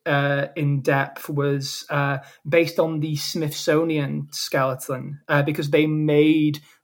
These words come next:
their full skeleton scan available online. So I downloaded it,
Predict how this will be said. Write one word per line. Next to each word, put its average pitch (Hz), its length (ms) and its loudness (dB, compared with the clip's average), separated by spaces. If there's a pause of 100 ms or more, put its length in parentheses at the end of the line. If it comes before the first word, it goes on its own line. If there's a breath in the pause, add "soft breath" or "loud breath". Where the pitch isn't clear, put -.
their 143 200 2
full 147 400 2
skeleton 143 600 -2
scan 143 720 -2 (400)
available 147 560 2
online. 139 720 0
So 131 380 -4 (140)
I 139 140 0
downloaded 147 640 2
it, 147 320 4